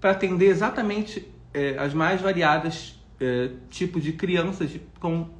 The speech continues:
alguma deficiência. Então, gente, é, é, o limite é esse. É, assim como o Nego,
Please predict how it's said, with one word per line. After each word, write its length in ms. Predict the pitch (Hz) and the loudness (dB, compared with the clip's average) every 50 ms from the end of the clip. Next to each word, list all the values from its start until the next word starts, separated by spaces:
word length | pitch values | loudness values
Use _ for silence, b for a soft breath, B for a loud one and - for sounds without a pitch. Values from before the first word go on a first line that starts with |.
| - - - - - - - - - b b b b b b b b b b b b | -20 -20 -20 -20 -20 -20 -20 -20 -20 b b b b b b b b b b b b
alguma 360 | - 143 139 135 151 156 151 | -6 -4 -4 -2 -2 -2 -2
deficiência. 960 | 143 151 143 - 151 135 - - 175 156 120 98 87 90 - - - - 104 - - - - - - - - - - - - - - - b b b b b b b b b b b b b - | -2 -2 -2 -2 -4 -6 -6 -4 -4 -4 -4 -4 -6 -10 -14 -16 -16 -18 -18 -18 -18 -20 -20 -20 -20 -20 -20 -20 -20 -20 -20 -20 -20 -20 b b b b b b b b b b b b b -4
Então, 520 | 160 165 160 - - 202 208 202 185 156 139 | -2 -2 -2 0 2 2 4 4 4 2 2
gente, 480 | 127 147 139 143 147 143 - - 180 | 0 0 0 0 0 -2 -2 -4 -4
é, 500 | - 160 165 170 165 175 180 165 165 175 | 0 2 4 4 4 4 4 4 4 2
é, 60 | 165 156 | 4 2
o 120 | 165 170 | 2 2
limite 920 | 170 175 165 170 175 180 185 190 185 175 165 - - - - 185 185 175 180 | 0 0 0 -2 -2 -2 -2 -4 -4 -6 -8 -12 -12 -8 -6 -4 -4 -4 -2
é 120 | 180 190 175 | -2 -2 0
esse. 520 | 127 101 - - - - - - - - - - - b b b b b b b b b b b b b b - - - | -2 -2 -6 -10 -14 -18 -20 -20 -20 -20 -20 -20 -20 b b b b b b b b b b b b b b -18 -10 -4
É, 300 | 123 127 127 123 123 123 | -2 0 0 2 2 0
assim 300 | 123 120 - - 170 160 | 0 -2 -2 -2 -2 0
como 200 | 170 151 147 139 | 0 2 2 2
o 40 | 139 | 4
Nego, 520 | 135 135 131 135 147 143 127 - 123 110 | 4 4 4 4 2 2 2 0 -2 -4